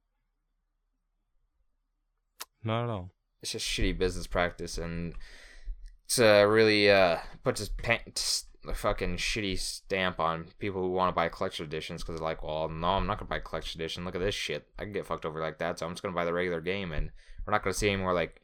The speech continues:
Speaker 2: cool collection edi-, edition of stuff that's gonna be like this. Thanks, Fallout and Bethesda.
Speaker 1: Like, uh, man. So, I didn't open the links that, uh, you'd provided for it before. I just opened the main article.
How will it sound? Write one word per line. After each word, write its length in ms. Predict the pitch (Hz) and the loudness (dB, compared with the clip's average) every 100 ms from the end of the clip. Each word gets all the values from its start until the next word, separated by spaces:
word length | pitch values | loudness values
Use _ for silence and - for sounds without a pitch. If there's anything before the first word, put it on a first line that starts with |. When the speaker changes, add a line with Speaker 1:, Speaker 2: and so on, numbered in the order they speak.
| _ - - _ | _ -20 -20 _
Speaker 2:
cool 160 | - 117 | 4 4
collection 400 | - 113 110 95 | 6 4 4 2
edi-, 280 | 92 90 - _ _ _ | 4 4 0 _ _ _
edition 500 | 131 127 120 120 117 117 | 4 4 4 0 0 -2
of 160 | 113 | -2
stuff 340 | - 120 110 - | 0 2 2 2
that's 200 | 104 - | 0 0
gonna 140 | 117 | 0
be 60 | 110 | 2
like 220 | 92 - | 0 2
this. 400 | 113 101 - - - - _ - - - - - _ _ _ _ _ | 2 4 0 -4 -8 -14 _ -4 -2 -2 -4 -20 _ _ _ _ _
Thanks, 300 | - 247 - | 0 2 0
Fallout 500 | - 170 160 151 151 | 6 10 12 12 10
and 100 | 143 | 6
Bethesda. 640 | 131 - 147 156 160 190 180 - _ _ _ _ _ _ _ _ _ _ _ | -4 6 8 8 6 4 2 -6 _ _ _ _ _ _ _ _ _ _ _
Speaker 1:
Like, 260 | 139 131 - _ _ | -2 -2 -6 _ _
uh, 300 | 151 147 113 | -6 -4 -4
man. 440 | 117 139 135 92 - _ _ _ - | -2 0 0 -2 -8 _ _ _ -4
So, 400 | 147 131 110 - _ | 2 4 2 -6 _
I 80 | 139 | 2
didn't 200 | 175 160 | 2 6
open 260 | 160 147 127 | 4 4 0
the 40 | 117 | 0
links 300 | 131 127 - | 0 -2 -4
that, 300 | 110 98 - | -2 -2 -2
uh, 220 | 104 92 90 | -2 -2 -4
you'd 180 | 101 - | -6 -6
provided 400 | 95 98 92 - | 2 2 2 -2
for 260 | 98 92 | -4 -4
it 100 | 90 | -6
before. 360 | - 101 95 90 | -8 -2 0 0
I 140 | 98 | -2
just 180 | 107 104 | -2 0
opened 240 | 101 - | -2 0
the 40 | 92 | -4
main 160 | 92 92 | -2 -2
article. 400 | 95 95 87 | -4 -6 -12